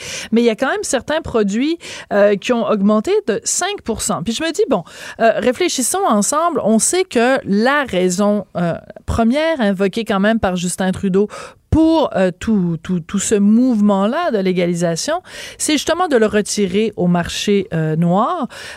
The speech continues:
Si on augmente les prix alors que ça fait, bon,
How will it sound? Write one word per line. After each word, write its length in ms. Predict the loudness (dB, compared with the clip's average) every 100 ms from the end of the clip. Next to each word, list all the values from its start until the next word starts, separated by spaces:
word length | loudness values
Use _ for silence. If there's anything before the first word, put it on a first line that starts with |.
| -6
Si 420 | -2 -2 0 2 2 2
on 220 | 2 4
augmente 460 | 4 4 2 0 -2
les 160 | -2
prix 320 | -2 -2 0
alors 180 | 0 -2
que 80 | -4
ça 160 | -6 -4
fait, 200 | -2 -2
bon, 240 | -2 -6